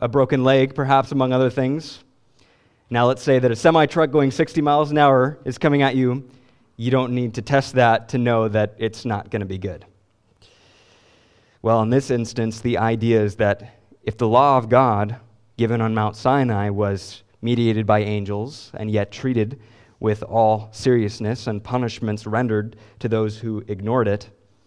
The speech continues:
how much greater will the punishment be for those who choose to neglect this fuller revelation delivered by God himself,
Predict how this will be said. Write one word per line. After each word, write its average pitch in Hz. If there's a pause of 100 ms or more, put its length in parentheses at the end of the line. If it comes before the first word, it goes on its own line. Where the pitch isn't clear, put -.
(240)
how 127
much 127
greater 120
will 110
the 101
punishment 104
be 107 (1200)
for 117
those 107
who 113
choose 113
to -
neglect 110
this 101
fuller 139
revelation 104 (240)
delivered 107
by 101
God 104
himself, 101